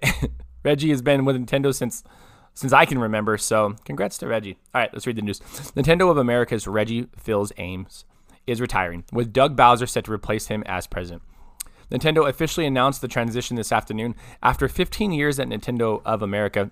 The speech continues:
almost thirteen of which were as president and C O O, Phil's Aim will retire on April fifteenth. Nintendo of America's current S V P of sales and marketing, Doug Bowser, will then succeed Reggie as president.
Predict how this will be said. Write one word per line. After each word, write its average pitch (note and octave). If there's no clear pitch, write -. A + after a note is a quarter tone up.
almost A#2+
thirteen F3+
of G#2
which A#2
were A2+
as G#2+
president A2+
and A2+
C D#3+
O C#3+
O, D#3+
Phil's F#3+
Aim E3
will C#3+
retire C3
on A#2
April A#2
fifteenth. -
Nintendo D3
of C#3
America's B2+
current C#3+
S C#3
V C#3+
P D3+
of B2+
sales C3+
and C3
marketing, B2
Doug B2
Bowser, A#2
will A#2
then A#2
succeed C3
Reggie A2+
as G2
president. F2+